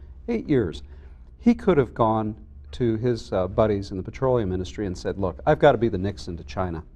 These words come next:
on this issue. I've gotta go <coughs> counter to what sort of the, the party wisdom is. I wanna be the energy president.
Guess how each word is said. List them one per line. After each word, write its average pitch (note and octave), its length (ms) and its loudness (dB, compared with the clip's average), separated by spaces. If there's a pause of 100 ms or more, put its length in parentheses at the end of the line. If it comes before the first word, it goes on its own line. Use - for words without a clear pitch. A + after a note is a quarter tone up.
on F2+ 140 -6
this E2+ 200 -8
issue. F2 320 -10 (480)
I've B2+ 140 2
gotta B2 220 4
go A2+ 340 2 (120)
<coughs> - 80 -20
counter D3 380 4
to G#2 140 -8
what G#2+ 320 0
sort G2+ 220 -4
of F2+ 60 -4
the, E2+ 80 -4 (400)
the - 60 -6
party C3+ 300 4
wisdom G#2+ 460 0
is. F#2+ 240 -4 (360)
I B2+ 120 6
wanna C3+ 220 6
be A2+ 100 2
the G#2 100 -2
energy G#2 320 -6
president. G2 460 -4